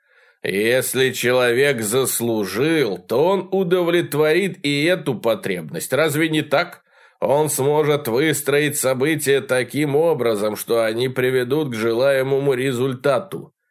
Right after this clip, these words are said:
Я уже собирался плюнуть на всякую бизнес-этику и оставить его разглагольствовать в гордом одиночестве, как вдруг он рассмеялся и покачал головой. <laughs> "Не обращай на меня внимания.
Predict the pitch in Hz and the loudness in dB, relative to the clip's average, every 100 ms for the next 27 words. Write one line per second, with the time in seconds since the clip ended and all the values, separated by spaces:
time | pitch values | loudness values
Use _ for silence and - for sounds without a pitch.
0 | _ _ _ _ - 175 202 196 156 139 | _ _ _ _ -2 2 2 0 -2 -2
1 | 185 190 - 147 - 117 208 208 120 - | -2 0 -2 -4 -2 -2 0 0 -2 -2
2 | 104 98 - 143 139 101 92 120 131 101 | -6 -4 -2 -2 -2 -6 -4 -4 -4 -4
3 | 95 - 147 - 92 - 101 127 127 120 | -4 -2 -2 -4 -8 -6 -4 0 0 -2
4 | - 127 123 107 95 98 120 113 90 104 | -2 0 0 -4 -6 -4 -2 -2 -2 -2
5 | 107 117 127 - 107 95 92 113 117 110 | -2 -2 -2 -4 -4 -4 -4 -2 -2 -2
6 | 110 113 143 214 196 - - - - - | -2 -2 0 0 0 -4 -12 -14 -16 -20
7 | _ _ _ _ 113 117 98 98 185 233 | _ _ _ _ 0 0 0 -2 -2 -2
8 | 190 - - - 226 240 226 - 202 170 | -4 -12 -6 0 2 2 0 0 0 2
9 | 180 214 240 202 208 185 139 120 120 135 | 2 2 -2 -2 0 0 0 0 0 0
10 | 151 120 85 - _ _ _ _ _ _ | -2 -2 -6 -12 _ _ _ _ _ _
11 | _ 95 113 139 - 113 104 113 113 120 | _ -4 -2 -2 -4 -4 -2 0 0 2
12 | 127 117 131 143 135 117 113 110 101 107 | 0 0 2 2 2 0 0 -2 0 -2
13 | 95 - 113 - | -4 -8 -14 -20